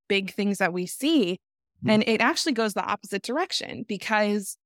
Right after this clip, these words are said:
Speaker 1: depression and anxiety oftentimes are due to physiological manifestations of trauma. And
Speaker 2: Mm-hmm.
Speaker 1: so we try to treat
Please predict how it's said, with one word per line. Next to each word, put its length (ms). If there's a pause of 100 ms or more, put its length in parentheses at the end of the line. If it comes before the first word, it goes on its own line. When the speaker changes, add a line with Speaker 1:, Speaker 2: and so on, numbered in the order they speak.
(600)
Speaker 1:
depression 400
and 120
anxiety 520
oftentimes 800
are 240
due 340
to 380
physiological 1080
manifestations 880
of 100
trauma. 720
And 200
Speaker 2:
Mm-hmm. 80
Speaker 1:
so 460 (460)
we 240
try 540
to 540 (140)
treat 560